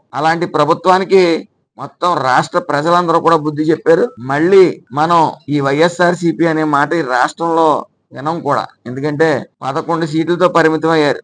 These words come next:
నూట డెబ్బై ఐదుకి నూట డెబ్బై ఐదు అని చెప్పింది జగన్మోహన్ రెడ్డి గారు పదకొండు సీట్లకు పరిమితం అయ్యారు. ఇంత ఘోర పరాజయం ఈ దేశంలో ఎప్పుడూ ఉండుండదు. నూట యాభై ఒక్క సీట్ల నుంచి పదకొండు సీట్లు వచ్చారంటే ఎంత చేదరించుకున్నారంటే ఆయన అమాయకత్వం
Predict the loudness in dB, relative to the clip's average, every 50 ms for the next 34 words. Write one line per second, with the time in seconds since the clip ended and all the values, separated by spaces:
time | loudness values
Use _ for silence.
0 | _ -8 -4 -2 -2 -2 -2 -2 -4 -4 0 2 2 2 2 0 -2 -4 -4 -2
1 | -2 -2 -2 0 0 0 0 2 2 2 2 0 0 -4 -4 -4 -6 -6 -6 -8
2 | -8 -6 -6 -6 -6 -6 -6 -6 -6 -4 -4 -4 -4 -6 -8 -8 -6 -6 -4 -4
3 | -4 -6 -8 _ _ -12 -8 -6 -6 -4 -4 -4 -4 -4 -2 -2 0 0 0 0
4 | 0 0 0 2 0 -2 0 0 0 2 2 2 2 2 2 0 -2 -4 -10 -10
5 | -10 -10 -6 0 2 4 6 6 6 6 4 4 4 4 4 2 2 2 2 0
6 | -2 -4 -6 _ -20 -14 -10 -6 -6 -6 -4 -4 -4 -2 -2 -2 -2 -2 -4 -4
7 | -2 -2 0 0 -2 -2 -2 -2 -4 -6 -12 -12 -14 -12 -8 -4 -2 -2 -2 0
8 | -2 -2 -4 -4 -6 -8 -6 -2 -2 -2 -2 -2 -4 -4 -4 -4 0 2 2 2
9 | 2 -2 -6 -6 -4 -4 -4 -2 -2 -4 -4 -2 -2 -2 -2 -2 0 0 0 0
10 | 0 0 -4 -8 _ -16 -14 -14 -10 -10 -10 -8 -2 0 0 0 0 0 -4 -4
11 | -4 -2 0 0 0 0 2 2 2 2 2 2 0 2 2 4 4 4 4 2
12 | 0 0 2 2 4 4 4 4 2 -4